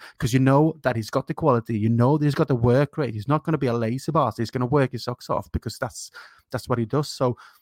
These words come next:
I'm gonna read this stat out, which I really, really like because of the, the people who gave him shit and say, "You know, he's not good enough," and all that kind of stuff. It says,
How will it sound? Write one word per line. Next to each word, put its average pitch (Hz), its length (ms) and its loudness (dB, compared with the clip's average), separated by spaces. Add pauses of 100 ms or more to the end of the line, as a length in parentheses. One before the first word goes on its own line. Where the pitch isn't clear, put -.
(580)
I'm 139 80 -4
gonna 139 220 2
read 135 200 2
this - 360 -4
stat 139 280 0
out, 117 180 2
which 117 160 -8
I 123 80 2
really, 127 380 -2
really 123 160 -2
like 117 360 -2
because - 300 -4
of 107 120 -4
the, - 120 -4 (400)
the - 60 -10
people 135 580 2
who 113 80 0
gave 123 320 0
him 113 120 0
shit - 400 -6
and 110 100 -4
say, 120 140 -2
"You 110 200 -2
know, 107 160 0
he's 104 160 -4
not 113 160 -4
good 110 180 0
enough," 107 260 -4
and 113 80 0
all 107 120 0
that 110 160 -4
kind 110 120 -8
of 101 60 -10
stuff. - 240 -12 (500)
It 127 140 -4
says, 151 300 4